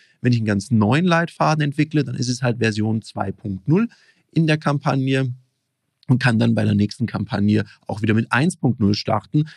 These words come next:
wenn du mit einem ähnlichen anfängst. Und so könntest du zum Beispiel sagen, ich habe so fünf oder sechs verschiedene Templates, die ich verwende. Und dann ist der eine halt Version fünf, eins Punkt eins bei der Kampagne.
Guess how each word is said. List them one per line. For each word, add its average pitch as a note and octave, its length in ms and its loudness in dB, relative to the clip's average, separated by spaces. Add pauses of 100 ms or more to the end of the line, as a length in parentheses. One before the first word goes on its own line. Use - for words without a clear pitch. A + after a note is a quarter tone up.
(160)
wenn G#2 240 2
du A2 80 4
mit A2+ 140 2
einem A#2 200 2
ähnlichen A2 460 2
anfängst. - 680 -8
Und - 140 -2
so B2 60 2
könntest B2+ 300 0
du C3+ 60 0
zum A#2+ 160 0
Beispiel A2+ 240 2
sagen, A2 300 2
ich - 120 -8
habe G2+ 140 -6 (320)
so G2+ 380 -2 (160)
fünf E3+ 360 0
oder A2 200 0
sechs A#2+ 260 -2
verschiedene G2+ 440 0
Templates, C3 640 -2
die - 100 -2
ich D#3 80 -4
verwende. D#3+ 460 0 (1040)
Und C3 100 4
dann A#2+ 100 4
ist B2 120 0
der F#2 120 0
eine A#2 220 2
halt G#2 160 0
Version G2 380 0
fünf, G#3 380 -2
eins A2+ 260 -8
Punkt - 240 -6
eins B2 240 -4
bei G#2+ 140 -2
der G2+ 140 0
Kampagne. F3+ 600 0